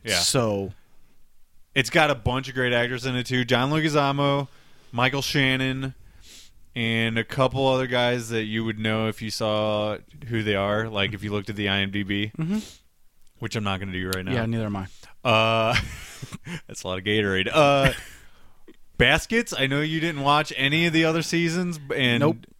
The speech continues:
Speaker 1: but we, but Brandon and I have raved about it in the
Speaker 2: I,
Speaker 1: group
Speaker 2: it's on,
Speaker 1: text.
Speaker 2: it's on my list.
Speaker 1: Yeah.
Speaker 2: I, I, here's the thing. I believe I have, I think it's on Hulu.
Speaker 1: Yeah,
Speaker 2: Um, which I
Speaker 1: probably.
Speaker 2: have.
Speaker 1: It probably is.
Speaker 2: And my thing is that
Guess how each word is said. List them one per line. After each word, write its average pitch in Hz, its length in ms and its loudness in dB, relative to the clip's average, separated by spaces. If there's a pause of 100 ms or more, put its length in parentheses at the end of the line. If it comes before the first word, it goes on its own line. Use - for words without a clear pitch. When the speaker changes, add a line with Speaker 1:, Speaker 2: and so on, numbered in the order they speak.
Speaker 1:
but 127 180 4
we, 143 340 2
but 127 260 0
Brandon 170 340 4
and 151 100 0
I 131 160 2
have 123 180 -2
raved 127 320 2
about 120 260 2
it 131 140 -2
in 120 260 -4
the 117 80 0
Speaker 2:
I, 147 300 6
Speaker 1:
group 127 180 2
Speaker 2:
it's 135 120 2
on, 190 240 6
Speaker 1:
text. - 260 -8
Speaker 2:
it's 156 180 -4
on 170 240 4
my 156 160 2
list. 135 540 -2
Speaker 1:
Yeah. 127 320 4
Speaker 2:
I, 139 220 2 (220)
I, 175 40 -4
here's 208 300 6
the 196 100 -6
thing. 156 340 0
I 135 80 -4
believe 180 680 0 (160)
I 170 40 -8
have, 196 280 2
I 156 60 -6
think 202 220 -2
it's 226 100 0
on 135 140 2
Hulu. 110 400 -4 (340)
Speaker 1:
Yeah, 101 240 2 (180)
Speaker 2:
Um, 127 340 2
which 110 120 4
I - 20 6
Speaker 1:
probably. 135 160 4
Speaker 2:
have. 110 440 -2
Speaker 1:
It 117 120 -8
probably 95 380 -2
is. 85 140 -10
Speaker 2:
And 151 280 4
my 151 140 2
thing 151 240 -2
is 127 260 -4
that 127 220 -2